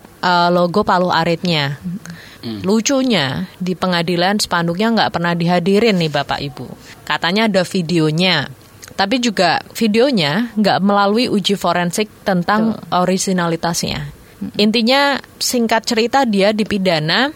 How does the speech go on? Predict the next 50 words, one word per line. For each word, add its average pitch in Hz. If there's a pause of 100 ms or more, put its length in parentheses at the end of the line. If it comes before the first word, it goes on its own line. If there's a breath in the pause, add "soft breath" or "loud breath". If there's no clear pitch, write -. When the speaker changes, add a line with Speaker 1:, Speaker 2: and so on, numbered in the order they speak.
(100)
Speaker 1:
kalau 214
nggak 214
salah 214
itu 233
cuman 220
beberapa 185
bulan, 226 (480 loud breath)
tapi 208
kemudian 226
di, 202 (560)
kalau 220
nggak 202
salah 233
sepuluh 226
bulan. 170
Aku 202
harus 190
cek 214
Speaker 3:
Empat 175
belas 180
Speaker 1:
lagi. 180
Speaker 3:
bulan. 175 (180)
Empat 196
belas 190
Speaker 1:
Hah? 180
Speaker 3:
bulan. 175
Speaker 1:
Empat 254
belas 247
bulan 240
Speaker 3:
Kalau -
Speaker 1:
ya? 190
Speaker 3:
nggak 180
salah 208
empat 190
belas 233
Speaker 1:
Oh, 247
satu 226
Speaker 3:
bulan. 214
Speaker 1:
tahun 226
empat 208
bulan 208
ya, 156
benar 160
Speaker 3:
Iya, 208
Speaker 1:
ya? 180
Speaker 3:
heeh. 185
Speaker 1:
Terus 220
Speaker 3:
Tapi -
Speaker 1:
dia, 208
Speaker 3:
ditambahin. 190